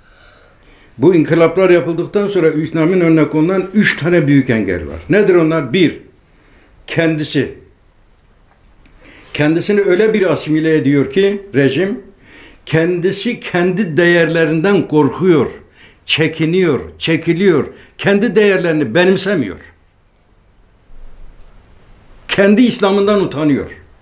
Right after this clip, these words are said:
Müslüman görünmekten utanıyor. Birincisi, en büyük engel bu. İkinci büyük engel,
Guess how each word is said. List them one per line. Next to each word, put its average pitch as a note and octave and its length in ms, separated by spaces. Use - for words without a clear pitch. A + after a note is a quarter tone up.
Müslüman G#3 480
görünmekten F#3+ 580
utanıyor. F3+ 460
Birincisi, D#3 320
en A#3+ 320
büyük A3+ 200
engel F3 380
bu. G2 140
İkinci F#3 440
büyük A#3 240
engel, A3+ 480